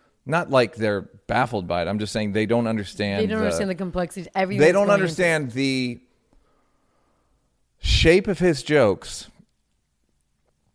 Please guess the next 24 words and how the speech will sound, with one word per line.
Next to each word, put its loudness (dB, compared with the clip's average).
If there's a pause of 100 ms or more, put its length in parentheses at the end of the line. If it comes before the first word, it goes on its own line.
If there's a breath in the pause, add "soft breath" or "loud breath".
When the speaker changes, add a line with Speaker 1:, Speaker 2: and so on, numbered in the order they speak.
(240)
Speaker 1:
is 2
not 0
like -2
anyone -2
in -2
the -2
history -4
of -8
comedy. -12
The 0
Speaker 2:
Yeah. -8
Speaker 1:
closest 6
person 2
is -6
Bill 0
Cosby. -10 (760)
And -4 (2500)
so 2
Bill 6
Cosby 2
would 2
have 2
these -6
long, -2